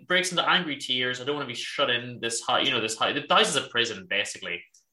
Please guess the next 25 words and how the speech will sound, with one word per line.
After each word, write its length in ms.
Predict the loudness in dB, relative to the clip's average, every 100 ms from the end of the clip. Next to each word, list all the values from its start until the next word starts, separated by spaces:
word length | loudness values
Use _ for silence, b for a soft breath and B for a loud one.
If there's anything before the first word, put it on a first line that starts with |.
| _ 0
Um, 380 | 4 4 2 -2
and 100 | -2
she's 140 | -2
like, 80 | 0
"I'm 60 | 0
gonna 120 | 4
put 100 | 4
on 80 | 4
my 100 | 2
green 220 | 0 -2
dress 340 | 0 0 0
and 100 | -4
go 100 | -6
out 120 | -6 -6
for 100 | -6
a 100 | -4
walk." 380 | -2 -2 -4
And 120 | -10 -10
the 60 |
maid 420 | -2 0 0 -4 -6
kinda 300 | -4 -4 -8
says 200 | -10 -10
she 60 | -12
shouldn't 260 | -16 -10
go 160 | 0